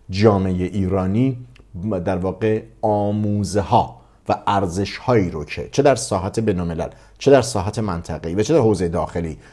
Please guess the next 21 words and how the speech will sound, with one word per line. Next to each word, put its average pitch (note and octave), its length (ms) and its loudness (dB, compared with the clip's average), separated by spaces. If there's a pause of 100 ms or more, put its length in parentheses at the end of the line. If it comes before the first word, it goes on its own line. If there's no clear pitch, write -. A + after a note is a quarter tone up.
(140)
جمهوری G2 320 0
اسلامی F#2+ 280 -4
مطرح F#2+ 360 -6
می‌کنه، G#2 280 -4
مردم G#2+ 400 -2
باور F2 400 -2
نمی‌کنن. C#3 520 -2 (300)
پس G#2 200 -2 (100)
عدم A2+ 360 8
باور C#3+ 440 4
به C3+ 200 4
ارزش‌های B2 580 -2
تنظیمی A#2 560 0
حکومت، A#2+ 800 -2 (560)
اه، F#2 300 -2
یک A#2+ 240 8
جانبه G#2+ 380 4
گرایی G2+ 460 4
سیاسی C3+ 600 0
جمهوری A#2+ 560 2
اسلامی، A2+ 580 -2